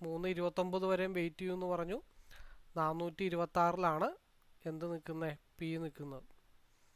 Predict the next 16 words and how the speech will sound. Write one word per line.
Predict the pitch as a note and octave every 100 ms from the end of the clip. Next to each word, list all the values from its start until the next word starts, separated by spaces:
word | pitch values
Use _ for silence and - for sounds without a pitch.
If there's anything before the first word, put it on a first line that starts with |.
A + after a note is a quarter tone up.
| - - - - - - -
ഇരുന്നൂറ്റി | E3 D#3+ F3 E3+ - G#3 A#3 - - -
പതിനാറും | E3 E3+ F3 F3+ G3+
കഴിഞ്ഞു. | G3 F3 E3+ G#3 - _ -
ദേ | D#3
നാനൂറ്റി | D#3+ D#3 D#3 D#3+ D#3
ഇരുപത്തി | E3+ D#3 D3+ - F#3+ F3
എട്ടായിട്ടുണ്ട്. | D#3 - F3 D3+ - D3 C3+ - - - - - - - _ _ - - - - - - - - - - - - - - - - - - - - - - - - - -
നാനൂറ്റി | F3+ F3 F#3+ G3+ F#3+
ഇരുപത്തേഴ് | A3 G#3 G#3 A#3 A3+ A#3+
വരെ | A#3 A3+
വന്നപ്പോ | A3+ G3+ G3+ A3+ C4+ - -
അയ്യായിരത്തി | F#3 F#3 F#3+ F#3 F#3 A3
എണ്ണൂറ്. | F#3+ F3+ E3 F3 F3 D#3+
ഇനി | G3 C4+ - - _ - - -
ക്ലോസ് | F3 F3 -
ചെയ്യാണ്. | G#3+ F#3+ F3+ D#3 E3+